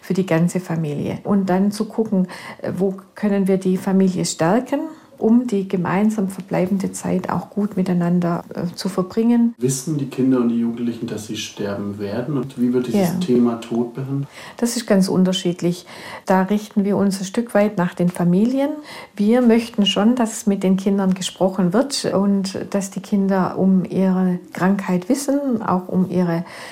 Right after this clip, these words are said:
Speaker 1: Perspektive wissen. Wir versuchen da immer sehr offen damit umzugehen. Manche Familien wollen das nicht. Und dann respektieren wir das natürlich.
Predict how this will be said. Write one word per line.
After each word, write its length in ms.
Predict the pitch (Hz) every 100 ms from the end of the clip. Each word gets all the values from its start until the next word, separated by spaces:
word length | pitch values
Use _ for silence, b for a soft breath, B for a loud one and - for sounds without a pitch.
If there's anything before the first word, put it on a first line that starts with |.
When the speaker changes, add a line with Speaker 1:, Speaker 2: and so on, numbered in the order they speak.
| -
Speaker 1:
Perspektive 800 | - 190 - 175 - 269 269 226
wissen. 340 | 226 226 226 220 B B B
Wir 140 | 190 185
versuchen 500 | 185 - 190 190 190
da 160 | 170
immer 260 | - 175 170
sehr 260 | - -
offen 240 | - 233 262
damit 240 | 254 240
umzugehen. 760 | 233 240 - 226 208 202 208 214 B B B B B
Manche 400 | - 185 202 202
Familien 600 | 202 196 185 175 175 170
wollen 240 | - 156 165
das 260 | - -
nicht. 460 | 160 143 - - - -
Und 260 | 185 190
dann 380 | 175 180 190 - -
respektieren 800 | 180 185 170 - 208 233 262
wir 140 | 254 240
das 320 | 240 233 -
natürlich. 640 | 220 220 226 233 254 254